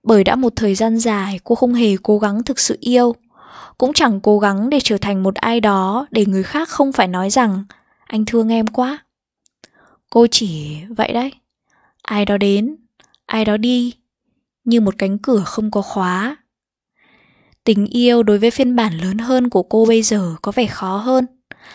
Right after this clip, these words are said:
là khi người ta cố gắng thật sự yêu ai đó, cố gắng thấu hiểu, chứ không đơn giản là tồn tại. Và còn phải cố gắng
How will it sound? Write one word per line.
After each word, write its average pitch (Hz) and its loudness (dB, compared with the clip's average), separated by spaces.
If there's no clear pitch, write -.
là 226 2
khi 285 -2
người 247 2
ta 226 0
cố 214 2
gắng 214 0
thật 254 -2
sự - 0
yêu 233 0
ai 226 -2
đó, 202 -2
cố 226 4
gắng 220 2
thấu 214 0
hiểu, 240 2
chứ 214 2
không 240 2
đơn 233 4
giản 208 -2
là 156 -10
tồn 160 -4
tại. 202 -6
Và 220 4
còn 202 0
phải 202 2
cố 214 2
gắng 214 0